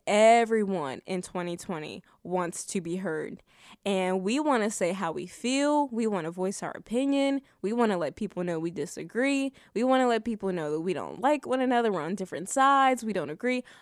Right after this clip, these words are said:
all types of things that we just wanna say. Everyone wants to be heard.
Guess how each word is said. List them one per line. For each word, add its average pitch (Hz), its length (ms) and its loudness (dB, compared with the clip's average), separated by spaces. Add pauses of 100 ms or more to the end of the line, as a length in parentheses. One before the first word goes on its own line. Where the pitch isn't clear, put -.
(160)
all 302 340 8
types 233 420 2
of 202 120 0
things 180 340 -2
that 180 180 2
we 254 200 0
just 240 200 0
wanna 208 360 2
say. 143 460 0
Everyone 262 540 2
wants 220 300 0
to 202 100 -6
be 190 160 -4
heard. 175 520 -2